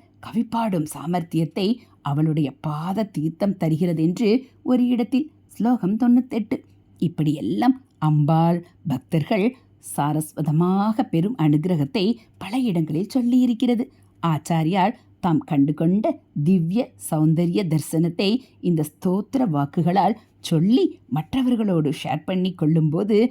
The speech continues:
அதிலுள்ள பரமானந்தத்தை இப்படி ஒரு பரோபகாரம் பண்ணுவதில் பரம சந்துஷ்டியை அடைந்திருப்பார். அதனால்தான் தம்முடைய ஸ்தோத்திரத்தை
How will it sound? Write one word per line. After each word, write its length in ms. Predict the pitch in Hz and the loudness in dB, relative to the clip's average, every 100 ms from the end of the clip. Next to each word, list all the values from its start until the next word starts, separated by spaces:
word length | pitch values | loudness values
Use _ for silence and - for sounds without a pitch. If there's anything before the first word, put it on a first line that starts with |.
| - - | -2 -10
அதிலுள்ள 440 | - 151 151 160 190 | -4 0 2 2 0
பரமானந்தத்தை 1000 | 185 160 170 170 180 214 196 160 - 214 220 - - _ | -4 -10 -8 -8 -4 -2 0 -2 -2 -2 -2 -2 -14 _
இப்படி 400 | 262 262 294 269 | 0 2 2 2
ஒரு 140 | 226 160 | 2 -2
பரோபகாரம் 920 | - 160 170 196 196 202 170 180 208 | -4 -2 0 0 0 0 0 0 -2
பண்ணுவதில் 580 | 160 151 156 175 208 247 - _ _ | 0 0 0 0 0 0 -2 _ _
பரம 400 | 190 214 254 302 | -10 -2 0 0
சந்துஷ்டியை 640 | - 156 160 165 - 214 208 233 - _ | 0 2 2 -2 -4 -2 0 -2 -6 _
அடைந்திருப்பார். 680 | 233 254 247 254 254 254 247 - _ _ | -2 4 4 4 2 2 0 -4 _ _
அதனால்தான் 680 | - 160 156 160 156 302 392 - _ | -2 0 2 0 0 0 -2 -6 _
தம்முடைய 480 | - 220 240 262 233 | -4 2 4 4 0
ஸ்தோத்திரத்தை 760 | 185 - 170 185 262 214 175 156 | -4 -4 -4 -2 -2 -2 -2 -4